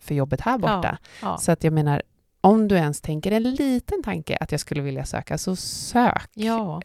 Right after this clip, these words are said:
Speaker 1: lite. Vad är det värsta som kan hända?
Speaker 2: Ja, eller hur?
Speaker 1: Faktiskt,
Speaker 2: Ja,
Speaker 1: tänker jag.
Speaker 2: helt klart.
Speaker 1: Ingenting.
Speaker 2: Nej.
Speaker 1: Mer än att det blir bra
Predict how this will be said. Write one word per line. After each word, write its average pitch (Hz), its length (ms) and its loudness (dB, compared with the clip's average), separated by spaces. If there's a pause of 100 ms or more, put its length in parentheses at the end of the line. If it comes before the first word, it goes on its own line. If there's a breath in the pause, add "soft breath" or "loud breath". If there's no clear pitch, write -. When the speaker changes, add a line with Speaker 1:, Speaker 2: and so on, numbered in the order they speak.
(140)
Speaker 1:
lite. 185 280 2
Vad 185 120 0
är - 20 0
det 180 60 0
värsta 180 300 -4
som 160 160 -4
kan 160 140 -6
hända? 156 400 -2
Speaker 2:
Ja, 190 220 -2
eller 196 200 -8
hur? 185 200 -10
Speaker 1:
Faktiskt, - 400 -6
Speaker 2:
Ja, 196 160 -2
Speaker 1:
tänker 165 400 -6
jag. - 60 -6
Speaker 2:
helt - 180 -12
klart. 160 340 -14
Speaker 1:
Ingenting. 175 760 -8
Speaker 2:
Nej. 226 320 -10
Speaker 1:
Mer 202 240 6
än 175 80 2
att 175 100 -2
det 180 60 -8
blir 170 160 -2
bra 165 360 -2